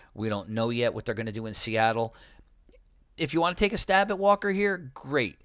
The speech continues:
He's another guy that's had injury issues, but at, at this stage of the game, I'm not gonna do it. There are guys after here. Uh, uh, the, the next guy I'm not gonna take either.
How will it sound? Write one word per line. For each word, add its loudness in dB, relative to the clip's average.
He's -4
another -4
guy 2
that's -2
had 0
injury -4
issues, -4
but 0
at, -6
at -4
this 4
stage 0
of -4
the -4
game, -4
I'm 4
not 2
gonna -6
do -8
it. -16
There -2
are -4
guys 2
after -2
here. -8
Uh, -4
uh, -2
the, -4
the -6
next 2
guy 0
I'm -6
not -6
gonna -10
take -8
either. -10